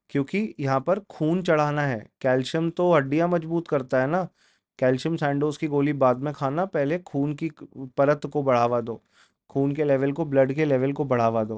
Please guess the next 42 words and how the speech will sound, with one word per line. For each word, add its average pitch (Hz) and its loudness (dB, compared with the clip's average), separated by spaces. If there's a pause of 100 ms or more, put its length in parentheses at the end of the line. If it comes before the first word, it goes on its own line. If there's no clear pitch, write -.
अनीमिया 135 0
ख़त्म 120 -4
करो। 110 -8 (640)
तो 135 -4
फर्स्ट 165 2
गलत 131 4
हो 120 -4
गया। 113 -8 (720)
सेकंड, 123 -2 (600)
it 143 -2
runs 170 2
a 175 0
campaign 156 0
for 165 0
delayed 143 0
clor-, 143 4 (100)
cord 147 6
clamping 143 0
at 131 0
the 143 -2 (160)
time 135 2
of 151 -6
childbirth। 117 -4 (560)
बिल्कुल, 127 -2
कई 135 2
बार 156 2
क्या 151 0
होता 135 0
है, 151 -4
ब-, 135 0
बेबी 127 0
जब 147 -2
पेट 139 0
में 143 -2
होता 135 0
है 170 0
तो 185 -4
म-, 156 -4 (220)
मदर 127 0
को 160 -2 (160)
ये 143 0
कॉम्प्लिकेशन, 143 -2